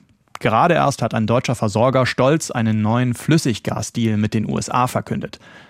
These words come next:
Laufzeit zwanzig Jahre, bis zweitausendsechsundvierzig.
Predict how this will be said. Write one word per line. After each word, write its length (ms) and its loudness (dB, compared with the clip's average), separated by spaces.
Laufzeit 560 0
zwanzig 460 -4
Jahre, 340 -6
bis 260 0
zweitausendsechsundvierzig. 1600 -2